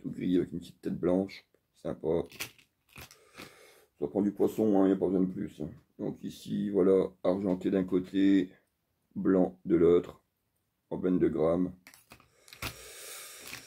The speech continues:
Ça permet de remplir un petit peu la boîte, et je vais recommander un deuxième lot, là, en vingt et un, vingt-deux grammes, parce que je vous dis, c'est les grammages que j'utilise le plus, ça. Donc ensuite, euh, il y avait du jaune.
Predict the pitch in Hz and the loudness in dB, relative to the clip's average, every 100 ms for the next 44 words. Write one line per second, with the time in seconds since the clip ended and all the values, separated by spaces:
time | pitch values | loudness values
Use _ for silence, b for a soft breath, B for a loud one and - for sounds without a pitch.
0 | B - 82 76 98 101 92 92 104 104 | B -10 -6 0 4 4 2 2 2 2
1 | - - 107 98 123 117 90 92 92 - | -2 0 4 6 6 4 2 -2 -4 -2
2 | 98 95 92 92 92 95 98 101 110 101 | 0 2 2 2 2 2 4 4 4 4
3 | 92 87 90 107 95 92 92 92 92 104 | 2 2 0 0 0 2 2 2 2 0
4 | 104 92 95 95 95 101 107 92 95 101 | -2 -6 -14 -10 -10 -4 -2 0 0 -2
5 | 104 101 95 98 101 - 92 - - - | -6 -10 -8 -6 -6 -6 -12 -16 -20 -20
6 | _ B B B B B B B B B | _ B B B B B B B B B
7 | 113 135 143 143 143 139 - 127 135 - | 2 4 6 6 6 4 0 -8 -8 -8
8 | - 113 117 113 113 110 104 104 98 101 | -2 0 2 2 4 4 4 -2 4 4
9 | 113 117 | 4 0